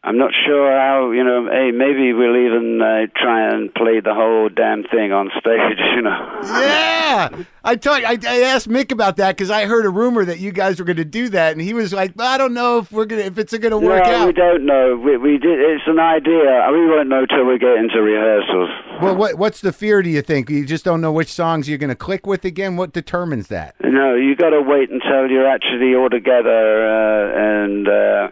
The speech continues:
Speaker 2: And just
Speaker 1: and
Speaker 2: play.
Speaker 1: playing, you know, before you can really make decisions like that, you know. So,
Speaker 2: Yeah.
Speaker 1: uh, well, we'll give everything a, a bash, you know.
Speaker 2: Yeah. And how you, how you
Speaker 1: Yeah,
Speaker 2: feel? How
Speaker 1: I'm
Speaker 2: you
Speaker 1: learning Moonlight Mile again right now, you know.
Speaker 2: Oh, that's gonna be amazing! How about Sister Morphine? You on top of that?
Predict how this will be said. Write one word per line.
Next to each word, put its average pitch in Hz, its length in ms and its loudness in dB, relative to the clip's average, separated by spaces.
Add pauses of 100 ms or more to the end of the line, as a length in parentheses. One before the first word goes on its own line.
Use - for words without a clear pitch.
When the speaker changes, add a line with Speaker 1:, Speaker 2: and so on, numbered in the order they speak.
(160)
Speaker 2:
And 117 120 -10
just 117 120 -4
Speaker 1:
and 101 120 -6
Speaker 2:
play. 110 320 0
Speaker 1:
playing, 80 220 -4
you 85 60 -6
know, 92 200 0
before 101 360 0
you 98 140 -2
can 98 220 -2
really 95 340 0
make 90 300 -4
decisions 80 600 -4
like 78 220 -2
that, 71 320 -2
you 87 120 -8
know. 73 200 -4 (100)
So, 135 60 -2
Speaker 2:
Yeah. 156 200 0
Speaker 1:
uh, 90 340 0
well, 123 180 0
we'll 156 240 0
give 143 220 2
everything 131 540 0
a, 101 180 2
a 92 200 0
bash, 104 540 -2
you 95 120 -8
know. 92 280 -2 (140)
Speaker 2:
Yeah. 127 240 -2 (340)
And 160 140 -2
how 202 80 -2
you, 214 160 -2
how 185 60 0
you 208 100 2
Speaker 1:
Yeah, - 140 0
Speaker 2:
feel? 190 120 0
How 180 140 0
Speaker 1:
I'm 123 120 0
Speaker 2:
you 127 40 -2
Speaker 1:
learning 139 400 0
Moonlight 131 460 2
Mile 120 320 0
again 113 360 0
right 101 220 0
now, 104 360 0
you 95 80 0
know. 87 220 -2
Speaker 2:
Oh, - 600 -10
that's 247 220 -6
gonna 262 200 -10
be 262 180 -6
amazing! 262 680 -2
How 190 80 0
about 220 180 2
Sister 202 320 -2
Morphine? 190 460 0
You 151 80 0
on 160 100 0
top 180 240 -4
of 190 80 -4
that? 208 300 -2